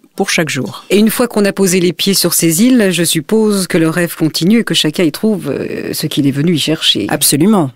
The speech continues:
Speaker 1: Les Exumas sont une escale privilégiée pour les plaisanciers, pour les amoureux de la mer et de ses couleurs, bref,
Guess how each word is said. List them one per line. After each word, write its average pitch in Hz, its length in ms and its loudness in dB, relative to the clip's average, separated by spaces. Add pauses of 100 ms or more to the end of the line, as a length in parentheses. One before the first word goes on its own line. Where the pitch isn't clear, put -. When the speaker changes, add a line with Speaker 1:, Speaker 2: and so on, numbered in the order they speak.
(120)
Speaker 1:
Les 160 240 2
Exumas 147 400 2
sont 180 180 0
une 156 160 0
escale 151 320 0
privilégiée 202 720 0
pour 185 220 -2
les 165 100 2
plaisanciers, 160 800 2
pour 170 220 -2
les 151 160 0
amoureux 175 320 2
de 170 100 0
la 160 80 4
mer 165 300 2
et 147 60 0
de 139 100 -4
ses 139 160 -2
couleurs, 170 540 0
bref, 170 260 -2